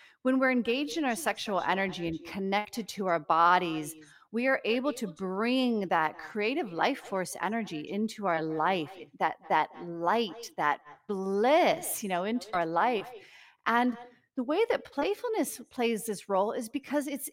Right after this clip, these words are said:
innocent. And ultimately, our sexual energy is innocent. It is absolutely innocent. You know, the universe is having sex with itself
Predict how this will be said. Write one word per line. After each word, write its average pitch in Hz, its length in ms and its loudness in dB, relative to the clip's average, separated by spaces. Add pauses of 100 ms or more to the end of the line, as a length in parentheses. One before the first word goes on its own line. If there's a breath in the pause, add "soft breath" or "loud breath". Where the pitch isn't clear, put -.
(160)
innocent. 226 680 -2
And 220 180 -6
ultimately, 311 800 0 (320 loud breath)
our 220 160 4
sexual 269 580 0
energy 247 680 -2 (300)
is 240 200 -2 (220)
innocent. 262 800 0 (100)
It 247 100 -2
is 233 160 -2 (100)
absolutely 254 960 -2
innocent. 254 500 0
You 247 60 0
know, 254 100 2
the 254 100 0
universe 277 580 6
is 262 220 -4 (280 loud breath)
having 285 520 4
sex - 380 2
with 285 160 0
itself 240 440 4